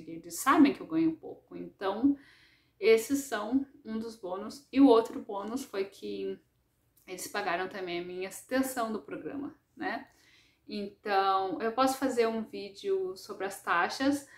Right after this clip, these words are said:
mas como eu paguei as taxas de dois mil e vinte e um,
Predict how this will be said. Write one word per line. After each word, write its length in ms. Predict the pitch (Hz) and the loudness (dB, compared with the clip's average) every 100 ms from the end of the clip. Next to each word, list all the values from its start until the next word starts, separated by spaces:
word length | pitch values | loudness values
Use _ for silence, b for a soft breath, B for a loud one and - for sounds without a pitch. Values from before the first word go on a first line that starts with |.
| B B B B | B B B B
mas 500 | 214 208 202 202 - | 2 4 4 2 -4
como 1040 | - 254 254 262 285 277 269 262 247 233 - _ - | -2 4 6 12 12 12 10 4 -2 -6 -10 _ -12
eu 120 | 214 | -6
paguei 260 | 220 214 214 | -2 0 0
as 140 | 214 | 0
taxas 420 | 208 196 202 202 | 0 0 0 -10
de 760 | 185 180 190 190 185 180 175 170 | -12 -14 -8 -4 -4 -8 -12 -10
dois 240 | 175 175 | -10 -10
mil 160 | 185 180 | -10 -12
e 120 | 175 | -12
vinte 560 | 170 175 175 - - - | -14 -12 -12 -14 -18 -14
e 320 | 170 160 165 | -10 -6 8
um, 360 | 240 302 - | 12 12 10